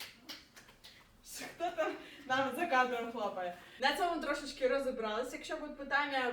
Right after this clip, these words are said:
пишіть в коментарях. Ми з Анною Віталіївною вам відповімо. Окей? Ось. Покажемо вам цим відео.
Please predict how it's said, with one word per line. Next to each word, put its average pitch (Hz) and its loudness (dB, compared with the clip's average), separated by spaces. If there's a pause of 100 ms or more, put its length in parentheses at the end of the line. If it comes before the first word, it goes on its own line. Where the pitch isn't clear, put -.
пишіть 277 -8
в - -20
коментарях. 240 -2 (400)
Ми 262 -2
з - -10
Анною 226 -4
Віталіївною 240 -4 (120)
вам 185 -10 (100)
відповімо. 175 -12 (480)
Окей? - -4 (1000)
Ось. 190 -10 (3000)
Покажемо 254 -2
вам 233 -4
цим 254 -4
відео. 262 -2